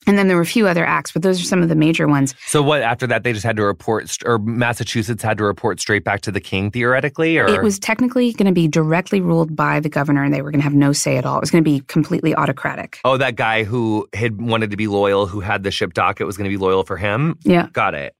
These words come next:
Speaker 1: He was gonna be, like, dictator of,
Speaker 2: Yeah.
Speaker 1: of Massachusetts.
Speaker 2: Right.
Speaker 1: So at that point, the other colonies were like, "Wait a minute, you know, like, this is not okay." You know, I think I've been giving you all the wrong years. The P-, Tea Party's l-, fall, or winter of seventy-three, this is all happening in seventy-four.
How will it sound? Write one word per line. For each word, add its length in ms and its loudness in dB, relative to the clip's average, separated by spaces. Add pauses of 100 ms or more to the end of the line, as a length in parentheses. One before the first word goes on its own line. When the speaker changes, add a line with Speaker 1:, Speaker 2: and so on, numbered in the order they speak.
(180)
Speaker 1:
He 60 2
was 100 4
gonna 100 6
be, 60 4
like, 120 0
dictator 440 -2
of, 80 2
Speaker 2:
Yeah. 160 2
Speaker 1:
of 140 -4
Massachusetts. 480 -4
Speaker 2:
Right. 260 0 (260)
Speaker 1:
So 140 2
at 80 -4
that 200 -2
point, 200 0
the 100 -2
other 200 0
colonies 480 2
were 40 0
like, 140 0
"Wait 560 0
a 220 -4
minute, 420 0 (160)
you 100 4
know, 200 2
like, 160 -10
this 180 0
is 100 -2
not 160 -4
okay." 460 -6 (380)
You 80 4
know, 120 4
I 60 0
think 160 4
I've 80 4
been 100 4
giving 200 4
you 120 6
all 100 2
the 220 -2
wrong 240 4
years. 280 0
The 260 -4
P-, 160 -4
Tea 220 0
Party's 340 0 (100)
l-, 120 -6 (420)
fall, 300 2
or 320 0
winter 220 2
of 80 0
seventy-three, 600 0
this 160 -2
is 100 0
all 120 2
happening 260 0
in 80 0
seventy-four. 560 -2